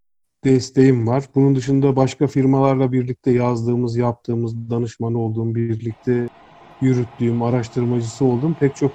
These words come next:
proje var. Mesela Aspilsan'la bir bin beş yüz beş üniversite sanayi işbirliği projesi bitirdik. tusaş'la bir bin beş yüz beş üniversite sanayi işbirliği projesi geçirdik. Ee, tabii ki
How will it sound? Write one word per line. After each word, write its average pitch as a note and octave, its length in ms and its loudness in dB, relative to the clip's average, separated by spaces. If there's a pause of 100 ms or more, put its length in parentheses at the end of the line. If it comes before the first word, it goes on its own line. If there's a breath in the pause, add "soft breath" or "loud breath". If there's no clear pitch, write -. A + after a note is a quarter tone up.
proje C3+ 320 4
var. C3+ 240 0 (1080)
Mesela C3+ 340 2
Aspilsan'la C3+ 640 0
bir B2+ 160 0
bin B2 260 0
beş B2+ 240 2
yüz A#2+ 140 -4
beş B2 200 -2
üniversite B2 340 -2
sanayi A#2+ 340 -2
işbirliği A#2 460 -4
projesi A2 500 -6
bitirdik. G#2+ 640 -12 (260)
tusaş'la B2 880 -4
bir B2 260 -2
bin A#2+ 240 -2
beş A#2+ 220 -2
yüz A2 160 -6
beş - 320 -4 (1300)
üniversite C3 360 2
sanayi B2 380 -2
işbirliği A#2 480 -2
projesi A2+ 520 -4
geçirdik. G#2+ 600 -6 (1600)
Ee, B2 320 -2
tabii D#3+ 280 2
ki E3 380 0